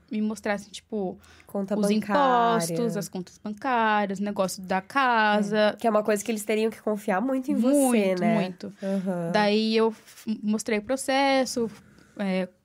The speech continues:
Speaker 1: mostrei outras pessoas que eu conhecia que tinham feito o processo com a família também.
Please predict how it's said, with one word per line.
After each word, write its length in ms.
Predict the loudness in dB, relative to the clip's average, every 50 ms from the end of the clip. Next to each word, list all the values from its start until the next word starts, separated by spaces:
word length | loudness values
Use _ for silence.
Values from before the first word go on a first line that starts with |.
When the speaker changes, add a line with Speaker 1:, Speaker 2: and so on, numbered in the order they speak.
| -12 -8
Speaker 1:
mostrei 520 | -4 0 0 0 0 0 0 2 2 2
outras 240 | 2 0 -4 -6 -4
pessoas 360 | -2 -2 -2 0 -2 -2 -2
que 60 | -4 -6
eu 40 |
conhecia 440 | -6 -4 -4 -4 -4 -6 -6 -6 -8 -8
que 100 | -8 -10
tinham 320 | -14 -8 -4 -2 -2 -2
feito 320 | -2 -2 -2 -2 -2 -6 -10
o 20 |
processo 560 | -10 -8 -8 -8 -4 -2 -2 -2 -2 -4 -6
com 120 | -8 -10 -10
a 40 | -8
família 400 | -6 -6 -4 -4 -4 -4 -6 -6
também. 540 | -6 -6 -6 -4 -2 -2 0 0 -2 -2